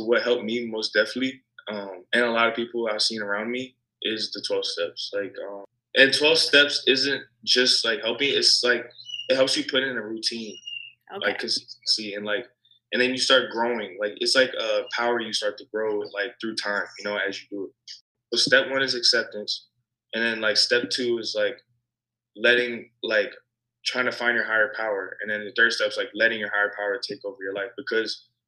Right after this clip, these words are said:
Speaker 1: us addicts, we're, we can't control ourselves. You know, we're uncontrollable. You know what I mean? So we need to find a higher power that can control us. I was like, "Thank you, God." Like, I just pray, you know? I just pray, like, it's just a power. I just believe it.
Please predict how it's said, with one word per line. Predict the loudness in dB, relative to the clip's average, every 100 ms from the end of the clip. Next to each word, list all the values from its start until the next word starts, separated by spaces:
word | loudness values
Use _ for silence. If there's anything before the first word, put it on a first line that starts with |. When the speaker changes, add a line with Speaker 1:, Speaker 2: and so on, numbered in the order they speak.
| -2
Speaker 1:
us | 2 2 4
addicts, | 4 4 0 -6
we're, | 0 2 2 0 -6 -6
we | -4
can't | -2 -4
control | -2 0 2 2
ourselves. | -2 -6 -12 -12
You |
know, | -10
we're | -10 -10
uncontrollable. | -12 -12 -10 -8 -10 -12
You | -16 -12
know | -12
what | -10
I |
mean? | -12 -14 _ _ _
So | -6 -2
we |
need | 0
to | -2
find | -2 -2
a | -2
higher | 0 -2 -4
power | -4 -2 -2
that | -4 -4
can | -6 -8
control | -6 -6 -4 -4
us. | -4 -8 -14 _ _ 0
I |
was | 0
like, | 0 -4 -6
"Thank | -10 -10
you, | -12
God." | -10 -8
Like, | -8
I | -8
just | -8 -10
pray, | -6 -6 -8 _
you | -14
know? | -12 -14 _ _ _ _ -2
I |
just | -2 -4 0
pray, | 0 2
like, | -2 -2
it's | -2 0
just | 0 -2
a | -4
power. | -8 -8 -10 _ -12
I | -12
just | -10
believe | -10
it. | -10